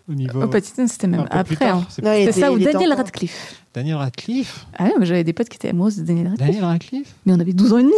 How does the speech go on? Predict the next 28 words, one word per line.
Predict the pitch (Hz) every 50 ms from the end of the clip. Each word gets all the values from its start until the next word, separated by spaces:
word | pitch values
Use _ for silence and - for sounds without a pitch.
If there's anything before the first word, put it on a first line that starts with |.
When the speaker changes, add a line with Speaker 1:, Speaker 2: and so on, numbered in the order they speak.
| 415 392
Speaker 2:
hein, | 370 381
tu | 349 -
sais. | 320
Speaker 1:
Et | 339
il | 349 320
a | 262 226 226
joué | 240 233 - 339
au | 311
Wordle. | - - - - - -
Speaker 2:
<laughs> | - 605 571 - 349 339 - - - 320 - - - - 160 - - - 147 - - - 147 139 - - - - - - - - - 175 -
Speaker 1:
Non, | 180 214
il | 247
y | 196
avait, | 156 131 143 139
euh, | 135 135 135 135 135 135 135 135 135
Anakin | 139 147 151 147 - 156
Skywalker, | 151 - - 156 151 147 151 147 - 165 151 131 113
là. | 104 98 95 92 90 101 104 110 117 - _ _ _ _ _ _ _ _ _ _ _
Hayden | - 139 131 143 139 139
Christensen. | 120 - 131 123 - - 123 123 - - 127 113 110 - - - _ _ _ _ _ -
Les | 117 113
filles, | - - 135
elles | 120 113
le | 110
kiffaient. | 107 - - - - _ _ _ _ _ _ _ _ _ _ _ _ _ _ _ _ _ _ _ _ _ - - - - _ -
À | 139 123
mon | 131 139 135
époque. | 123 120 - 110 110 - -